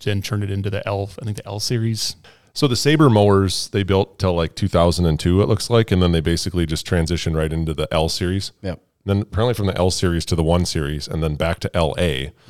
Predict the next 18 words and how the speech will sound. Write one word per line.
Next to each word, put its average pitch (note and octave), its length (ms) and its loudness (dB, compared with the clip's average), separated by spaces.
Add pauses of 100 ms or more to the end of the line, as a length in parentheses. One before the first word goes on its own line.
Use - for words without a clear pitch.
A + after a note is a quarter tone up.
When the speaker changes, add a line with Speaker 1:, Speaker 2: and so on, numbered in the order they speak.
Speaker 3:
Yep. F2+ 140 -8
Speaker 2:
But G2+ 100 2
anyways, D2 420 -2 (480)
uh, E2 300 4 (200)
they A2 120 0
also B2 340 -2
built G#2 260 0
these G2 160 -2
Scotts - 440 -2
mowers F2+ 540 0 (200)
right G2 200 2
alongside G2 540 2
of F2+ 100 0
'em F2+ 280 0
in A2 140 2
the F#2 80 2
same F2 300 0
factory, F2+ 640 -2